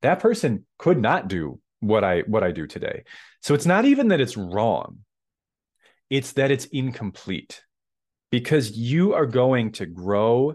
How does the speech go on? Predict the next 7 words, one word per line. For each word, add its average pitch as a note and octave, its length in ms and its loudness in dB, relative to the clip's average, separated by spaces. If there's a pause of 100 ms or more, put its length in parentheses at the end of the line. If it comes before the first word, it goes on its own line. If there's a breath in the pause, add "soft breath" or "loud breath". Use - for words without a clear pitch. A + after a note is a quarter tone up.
(200)
and F#2+ 260 -6
learn A2 440 -2
and E2 200 -12
change A2+ 680 -2
along G2 720 -4
the F2+ 100 -10
way. F#2+ 500 -2